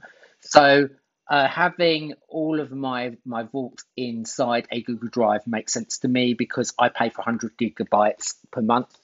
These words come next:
and that's where I'd like to store my data. It would work just as well in OneDrive or in, um, iCloud if you're exclusively a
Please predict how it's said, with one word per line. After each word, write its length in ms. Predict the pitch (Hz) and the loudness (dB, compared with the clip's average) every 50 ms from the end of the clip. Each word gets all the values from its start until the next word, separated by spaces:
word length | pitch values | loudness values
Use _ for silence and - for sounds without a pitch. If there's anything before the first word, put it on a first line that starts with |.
| _ _ - | _ _ 0
and 480 | - 117 120 113 110 110 113 113 104 - | 2 2 2 2 -2 -4 -6 -8 -6 -2
that's 240 | - 110 - - - | -2 -2 -2 -2 0
where 220 | 127 113 110 107 101 | 2 4 4 4 2
I'd 120 | 104 92 | 0 -2
like 160 | 95 82 - | -4 -6 -6
to 60 | - | -8
store 180 | - - 110 92 | -8 -6 -6 -6
my 120 | 95 90 | -6 -6
data. 440 | 92 - 95 92 98 - - 85 - _ _ _ _ _ _ _ _ _ - | -4 -4 -4 -4 -4 -6 -10 -10 -10 _ _ _ _ _ _ _ _ _ 0
It 80 | 127 | 0
would 160 | 127 123 127 117 | 0 2 2 4
work 240 | 127 139 131 - | 6 6 6 4
just 240 | - 170 160 - - | 4 4 4 4 2
as 140 | 156 139 127 | -2 0 4
well 240 | 131 139 135 135 135 | 6 6 6 6 6
in 140 | 135 135 143 | 4 2 2
OneDrive 760 | 160 170 170 160 - 160 165 156 151 151 156 156 151 151 - _ - | 2 2 0 0 4 6 6 6 6 6 4 4 2 0 -2 _ -14
or 320 | 131 120 120 120 117 110 110 | -10 -8 -6 -6 -6 -6 -6
in, 460 | 110 113 113 113 110 110 113 110 110 _ _ _ - | -6 -6 -6 -8 -8 -12 -16 -20 -20 _ _ _ -14
um, 520 | - 107 110 107 104 101 101 101 101 101 101 _ _ _ _ _ - - _ _ _ _ _ _ _ _ _ _ - | -10 -10 -8 -8 -8 -10 -10 -12 -16 -20 _ _ _ _ _ _ -20 -20 _ _ _ _ _ _ _ _ _ _ -2
iCloud 680 | 143 147 151 143 - 147 143 139 139 135 135 139 139 135 - | -2 0 0 -2 0 0 2 4 4 4 2 0 -2 -4 -10
if 200 | - - - - | -18 -20 -16 -14
you're 160 | 117 110 104 | -12 -10 -10
exclusively 680 | 104 - - - - - 123 110 - 120 113 104 98 98 | -10 -12 -14 -16 -10 -8 -8 -8 -8 -10 -10 -8 -8 -6
a 300 | 95 95 95 95 95 - | -6 -6 -6 -8 -8 -10